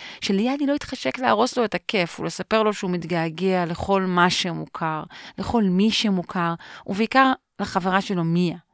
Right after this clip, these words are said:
שבדיוק כמוהו דיברה גם בעברית וגם באנגלית, ובדיוק כמוהו אהבה אוכמניות וספרים על חיות, וידעה איך שומרים סודות. למשל,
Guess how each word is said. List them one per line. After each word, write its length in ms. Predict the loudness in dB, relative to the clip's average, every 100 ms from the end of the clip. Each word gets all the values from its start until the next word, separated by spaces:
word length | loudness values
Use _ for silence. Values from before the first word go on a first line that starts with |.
| _ _ _
שבדיוק 500 | -4 -2 2 2 2
כמוהו 400 | 2 4 4 4
דיברה 360 | 0 -2 -2 -2
גם 260 | 2 4 4
בעברית 460 | 2 -2 -2 -2 -4
וגם 320 | 0 2 2
באנגלית, 460 | 0 -2 -2 -4 -4
ובדיוק 400 | -4 -2 -2 0
כמוהו 400 | 2 4 2 0 -6 -8 -2
אהבה 200 | 0 2
אוכמניות 920 | 0 0 -4 -2 0 4 6 4 2
וספרים 420 | -4 -4 -2 -2
על 60 | -2
חיות, 520 | -4 -6 0 0 -2 -10 -14 0
וידעה 400 | 2 2 2 2
איך 120 | 0
שומרים 360 | 0 0 0 0
סודות. 480 | -2 0 -2 -2 -12 -20 -14 -4
למשל, 480 | -2 2 6 6